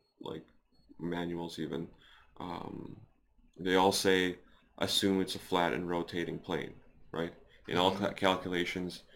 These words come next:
Speaker 1: starts it out by saying it's a flat and non-rotating plane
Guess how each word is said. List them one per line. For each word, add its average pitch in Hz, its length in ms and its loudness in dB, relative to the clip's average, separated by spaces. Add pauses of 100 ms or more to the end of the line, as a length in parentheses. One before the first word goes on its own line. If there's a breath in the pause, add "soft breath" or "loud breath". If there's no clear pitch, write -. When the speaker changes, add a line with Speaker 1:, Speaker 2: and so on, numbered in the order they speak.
(220 soft breath)
Speaker 1:
starts 87 380 0
it 87 60 -2
out 85 180 -2
by - 60 -4
saying 85 280 -6
it's - 160 -10
a 90 80 -8
flat 87 560 -2
and 87 160 -6
non-rotating 87 1700 0
plane 117 420 4